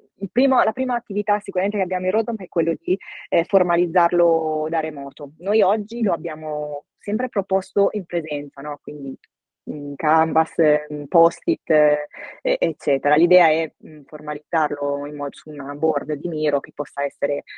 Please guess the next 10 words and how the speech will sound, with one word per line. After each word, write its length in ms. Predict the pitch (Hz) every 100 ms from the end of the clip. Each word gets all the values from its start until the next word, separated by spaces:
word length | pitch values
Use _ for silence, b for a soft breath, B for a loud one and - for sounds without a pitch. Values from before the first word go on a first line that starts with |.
| -
appunto, 720 | 143 156 139 147 151 - - -
ci 120 | -
possa 220 | 151 156 147
aiutare 320 | - 147 143
a, 580 | - 147 143 151 143 151
a, 360 | 143 151 151 131 - -
a 180 | 143 -
portare 340 | - 160 165 160
il 60 |
workshop 460 | 156 160 - 156